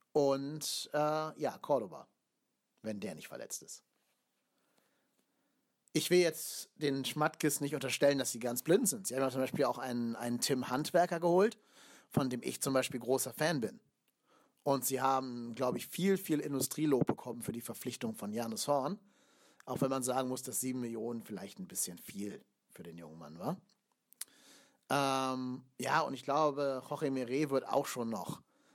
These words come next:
eine Bereicherung für diesen Club sein. Aber sie haben halt auch gewisse, mm, ja,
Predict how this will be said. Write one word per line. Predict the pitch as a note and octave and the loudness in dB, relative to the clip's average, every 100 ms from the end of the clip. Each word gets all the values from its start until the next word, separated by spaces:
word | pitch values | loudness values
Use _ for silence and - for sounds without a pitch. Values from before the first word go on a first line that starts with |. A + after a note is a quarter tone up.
| _ _ _ _ | _ _ _ _
eine | A#2 A#2+ | 0 0
Bereicherung | A2+ A2 A#2+ A#2+ G#2+ | -2 -4 -4 -4 -4
für | - | -4
diesen | G#2+ A2 | -4 -6
Club | - G#2+ | -4 -4
sein. | A#2+ C#3+ A#3 _ _ _ _ _ _ _ _ _ _ - | 0 0 -2 _ _ _ _ _ _ _ _ _ _ 0
Aber | B2+ D3 | 2 2
sie | D3 | 2
haben | C#3 C3+ | 0 0
halt | A#2 | 0
auch | - A2+ E3+ G#3 - | 0 6 6 4 0
gewisse, | D3 C3 D3+ - C#3 C3+ B2+ A#2+ A#2 - _ _ _ _ _ | 0 2 4 4 4 2 0 -4 -8 -16 _ _ _ _ _
mm, | B2 A2+ G#2 G2+ F#2+ F2 E2 _ G2+ G#2+ | -6 -6 -6 -8 -8 -10 -18 _ -14 -8
ja, | G#2+ D#3+ D#3 G2 | 0 2 2 0